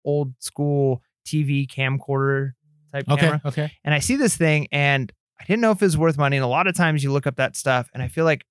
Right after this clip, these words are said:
Speaker 1: it, they're just never worth money. And so I didn't even bring my phone out of the car. I forgot. And so I, like, memorized what it was called. I go back to my car,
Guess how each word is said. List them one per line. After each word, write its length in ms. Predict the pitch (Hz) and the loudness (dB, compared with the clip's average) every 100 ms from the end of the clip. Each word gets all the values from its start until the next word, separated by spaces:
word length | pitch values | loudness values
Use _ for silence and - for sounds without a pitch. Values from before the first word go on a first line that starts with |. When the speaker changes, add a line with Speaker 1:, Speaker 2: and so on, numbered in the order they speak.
| - | -10
Speaker 1:
it, 140 | 139 | -6
they're 120 | 139 | -4
just 160 | 127 123 | -4 -2
never 300 | 123 120 123 | 0 0 0
worth 240 | 120 123 | 0 0
money. 320 | 127 120 127 139 - _ _ _ | 0 -2 -2 -4 -6 _ _ _
And 100 | 143 | -4
so 240 | 139 151 143 | 0 4 2
I 80 | 143 | 2
didn't 220 | 143 175 | 0 2
even 180 | 202 175 | 4 4
bring 140 | 151 156 | 2 0
my 120 | 127 | 0
phone 240 | 139 143 | 0 0
out 120 | 139 | 0
of 40 | 127 | -2
the 80 | 120 | -4
car. 240 | - 135 | 0 0
I 40 | 117 | 0
forgot. 400 | - 127 120 - | -2 -2 -2 -2
And 120 | 131 123 | -8 -4
so 160 | 131 | -2
I, 160 | 120 117 | 0 -2
like, 200 | 120 110 | -4 -4
memorized 420 | 131 139 139 135 | -2 2 2 2
what 120 | 131 | 0
it 40 | 117 | -2
was 140 | 131 | -4
called. 400 | - 123 120 120 - | -4 0 0 0 -4
I 60 | 123 | -8
go 180 | 135 | -4
back 200 | 139 139 - | 0 -2 -4
to 80 | |
my 100 | 135 | -6
car, 460 | 123 123 123 120 120 | -4 -2 0 0 -2